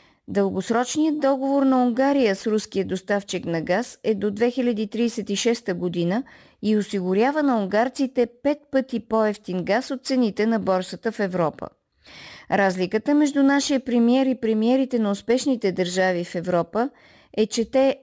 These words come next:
въпреки необходимата доза русофобия и проблемите с Русия,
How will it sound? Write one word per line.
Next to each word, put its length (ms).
въпреки 800
необходимата 800
доза 340
русофобия 880
и 120
проблемите 640
с 120
Русия, 480